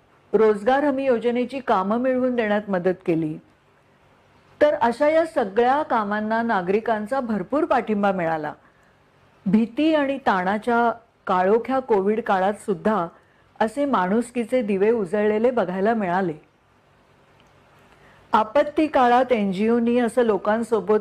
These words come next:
उभं राहण्याची परंपरा जुनी आहे. ती जगभर आहे आणि आपत्ती काळ नसताना,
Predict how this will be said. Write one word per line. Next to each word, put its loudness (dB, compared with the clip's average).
उभं 2
राहण्याची 0
परंपरा 0
जुनी 0
आहे. -4
ती 2
जगभर 0
आहे -2
आणि 0
आपत्ती 0
काळ 0
नसताना, -2